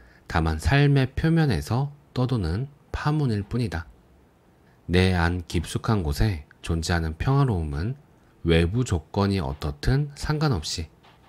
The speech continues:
늘 변함이 없다. 있는 그대로의 현실에 예라고 할 때 내 안의 깊은 차원의 세계가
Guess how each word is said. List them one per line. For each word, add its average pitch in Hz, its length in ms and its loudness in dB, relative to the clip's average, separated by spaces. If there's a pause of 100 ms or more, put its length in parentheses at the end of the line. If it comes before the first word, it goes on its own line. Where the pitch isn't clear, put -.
(100)
늘 85 400 -2 (220)
변함이 82 400 0
없다. - 340 -8 (1200)
있는 113 400 2
그대로의 110 560 4
현실에 107 580 0 (280)
예라고 95 520 2
할 82 120 -2
때 90 420 -4 (480)
내 85 220 2
안의 80 360 -2
깊은 104 480 -4
차원의 107 440 -2
세계가 90 580 -2